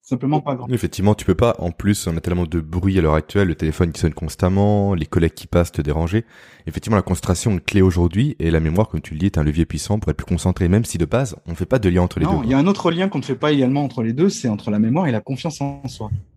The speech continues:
Speaker 2: Oui.
Speaker 1: Quand tu as l'habitude de, de ne pas retenir les informations, quand tu te donnes l'habitude de ne pas retenir les informations, quand tu envoies le message à ton cerveau ou par ton dialogue interne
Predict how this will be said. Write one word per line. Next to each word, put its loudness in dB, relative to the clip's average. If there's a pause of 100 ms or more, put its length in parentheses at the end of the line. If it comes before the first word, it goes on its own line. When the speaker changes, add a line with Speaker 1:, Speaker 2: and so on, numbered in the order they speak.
(1000)
Speaker 2:
Oui. -14 (480)
Speaker 1:
Quand 0
tu 0
as 6
l'habitude 0
de, 0
de 0
ne 4
pas 2
retenir 0
les 0
informations, -4
quand -4
tu -10
te -4
donnes 2
l'habitude -4
de -2
ne -2
pas -4
retenir -6
les -10
informations, -12 (300)
quand -2
tu -6
envoies 2
le 4
message 0
à -12
ton -10
cerveau 0
ou -10
par -4
ton 0
dialogue 4
interne 0